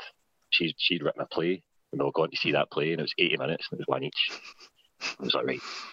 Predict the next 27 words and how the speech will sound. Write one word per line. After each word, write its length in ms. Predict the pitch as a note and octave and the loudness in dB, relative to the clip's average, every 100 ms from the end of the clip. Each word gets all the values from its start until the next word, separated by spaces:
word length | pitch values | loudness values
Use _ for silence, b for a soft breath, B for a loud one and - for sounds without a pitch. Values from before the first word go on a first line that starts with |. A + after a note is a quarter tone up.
| - - | -8 -2
punt 220 | - - | -2 0
them 140 | C#2 | -2
off. 280 | C#2+ C2+ - - - | -2 -4 -8 -6 -4
Right, 140 | D#2 | 0
right, 300 | E2 D#2+ F2 | 0 2 2
right, 160 | F#2 G2+ | 2 2
we'll 100 | F#2 | 0
go, 160 | - - | -2 0
man. 240 | E2 F#2 F2 | 0 2 2
Right, 140 | F#2 | 2
let's 140 | F#2 - | 2 2
go." 200 | E2 D#2 B B B B B _ _ | -2 -2 B B B B B _ _
And 80 | - | -2
I 40 | C#2+ | 0
just 180 | - | 0
kind 140 | - D#2+ | 4 4
of 60 | |
resigned 240 | C#2+ C#2+ C#2+ | 4 2 2
myself. 340 | D#2+ - D#2+ - | 0 2 0 0
I 40 | |
was 100 | - | -2
like, 140 | - - | -2 0
"One 160 | - | 2
each, 160 | F#2+ - | 0 0
that's 180 | E3 - | 0 0
not 100 | D3 | 2
bad. 220 | E2+ | 2